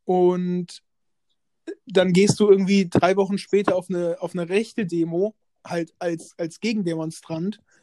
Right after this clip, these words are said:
Und da steht die Polizei dann mit dem Gesicht zu den Gegendemonstranten.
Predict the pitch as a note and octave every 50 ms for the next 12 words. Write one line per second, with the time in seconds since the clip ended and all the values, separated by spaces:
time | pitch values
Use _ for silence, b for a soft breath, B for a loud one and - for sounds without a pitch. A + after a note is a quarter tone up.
0 | _ _ _ _ _ _ _ - F#3+ F#3 F3+ F#3+ F#3+ F#3 - G#3 F3+ G#3 G3+ -
1 | G#3 G3+ G3+ F3 - A3 G#3 G#3 G3 G3 G3 F3+ F3+ F3 - G#3 - - G#3+ G3
2 | G3+ F#3 B3 B3+ A#3 G3 F3 E3 E3 D#3+ - - - E3 D#3 D3+ D3+ D3+ -